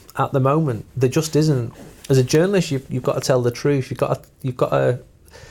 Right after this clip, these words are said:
deliver the facts. And I know that there's often more than one version of the truth in football, but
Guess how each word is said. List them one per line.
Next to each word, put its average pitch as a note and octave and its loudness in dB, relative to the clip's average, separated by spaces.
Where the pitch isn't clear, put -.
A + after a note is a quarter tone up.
deliver C3 4
the A#2 2
facts. - -4
And C3 2
I C3 4
know D#3 4
that D#3 -2
there's C3 2
often C3 0
more B2+ 4
than B2 2
one A#2+ 2
version D3 2
of B2 0
the A#2+ -8
truth B2 -2
in A#2 -2
football, A2 -2
but A#2 0